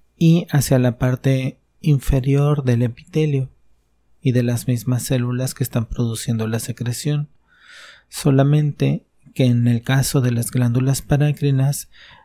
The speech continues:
no hay una difusión y un transporte de las sustancias secretadas por medio sanguíneo, sino que la difusión se da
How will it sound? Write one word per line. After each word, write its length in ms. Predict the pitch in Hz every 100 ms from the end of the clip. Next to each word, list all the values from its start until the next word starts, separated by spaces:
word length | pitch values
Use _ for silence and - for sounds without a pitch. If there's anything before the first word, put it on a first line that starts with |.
| _
no 220 | 151 147
hay 200 | 147 143
una 240 | 151 151 147
difusión 1000 | 135 120 - 120 - 147 151 160 156 - - - _
y 120 | - 135
un 120 | 131
transporte 720 | 139 131 - - 151 - 139
de 140 | 127
las 160 | 120 117
sustancias 500 | 120 - 123 117 131
secretadas 800 | - 131 160 151 151 143 135 123
por 220 | 117 117
medio 280 | 123 120 120
sanguíneo, 680 | - 123 120 147 151 135 - _ - - _
sino 440 | - 147 131 123
que 140 | - 127
la 180 | 120
difusión 680 | 117 117 - 113 - 151 185
se 240 | 190 - 131
da 320 | 127 175 220